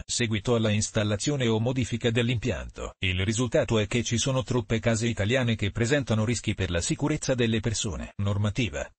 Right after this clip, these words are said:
un percorso per la sicurezza elettrica in casa. Eppure il tema della sicurezza elettrica è sempre stata considerata sia dalle istituzioni, per quanto concerne l'aspetto legislativo, sia dagli enti preposti per gli aspetti tecnico-normativi.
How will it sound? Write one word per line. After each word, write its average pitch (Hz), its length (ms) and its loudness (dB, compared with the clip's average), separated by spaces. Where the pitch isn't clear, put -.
un 117 160 -2
percorso 120 480 0
per 98 160 -2
la 85 100 0
sicurezza 107 580 0
elettrica 110 520 0
in 104 140 2
casa. 80 500 -4
Eppure 123 480 0
il 113 140 0
tema 113 260 2
della 90 220 -2
sicurezza 107 580 0
elettrica 110 560 0
è 98 60 2
sempre 131 400 0
stata 117 320 0
considerata 117 640 2
sia 123 180 0
dalle 110 240 2
istituzioni, 95 880 -2
per 110 200 0
quanto 139 320 0
concerne 123 480 2
l'aspetto 135 440 0
legislativo, 117 840 -4
sia 113 220 0
dagli 98 240 0
enti 101 260 0
preposti 110 500 -2
per 107 160 0
gli 101 120 0
aspetti 113 420 0
tecnico-normativi. 107 1120 -2